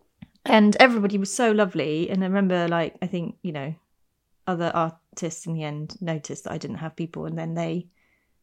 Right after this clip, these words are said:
but I just didn't wanna ask, you know, but then they offered, like, "Oh, my husband's here with me. I'll just look after your stool. You go to the toilet." Like,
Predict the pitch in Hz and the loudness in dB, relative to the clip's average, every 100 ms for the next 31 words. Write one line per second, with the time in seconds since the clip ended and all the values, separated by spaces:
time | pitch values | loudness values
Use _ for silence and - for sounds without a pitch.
0 | _ - 220 226 - 247 214 214 208 202 | _ 0 0 0 -2 -2 2 0 4 2
1 | 277 - - 220 208 208 220 - - 190 | 2 -4 -10 -2 0 0 -2 -2 0 2
2 | 180 175 165 - 143 156 151 269 359 339 | 2 0 -2 -6 -4 -2 -2 -2 -4 -2
3 | 294 294 311 - 247 - - - 160 190 | -4 -4 -6 -4 -4 -4 -14 -6 -4 -2
4 | 196 185 196 233 254 254 233 220 185 - | -4 -4 -4 -2 -4 -6 -6 -4 -6 -6
5 | 170 170 165 226 220 214 - 170 107 170 | -10 -4 -4 -2 -4 -6 -8 -8 -4 -6
6 | - | -8